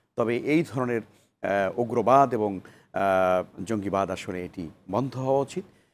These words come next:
এবং প্রতিটি ধর্মের মানুষ তাদের নিজস্ব ধর্মে কর্মের, আহ, স্বাধীনতা তারা ভোগ করবে, এটি আসলে আমরা, আহ, মনে করি। সে যে ধর্মের হোক না কেন,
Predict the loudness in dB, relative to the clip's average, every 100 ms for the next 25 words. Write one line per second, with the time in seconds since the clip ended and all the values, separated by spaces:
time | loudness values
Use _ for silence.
0 | _ 0 0 4 4 4 0 -2 0 2
1 | 4 2 2 0 0 -2 -4 -6 -6 -6
2 | 0 0 0 -4 -6 -4 -6 -4 -6 -6
3 | -8 -12 _ _ -4 -4 -2 0 0 2
4 | 2 2 2 2 0 -2 -2 -2 -6 -6
5 | -2 -4 -4 -6 -8 -8 -12 -14 _ _
6 | -2 0 4 2 2 -8 -14 -18 -20 -2
7 | 0 4 6 6 6 4 4 2 0 -4
8 | -2 -2 -4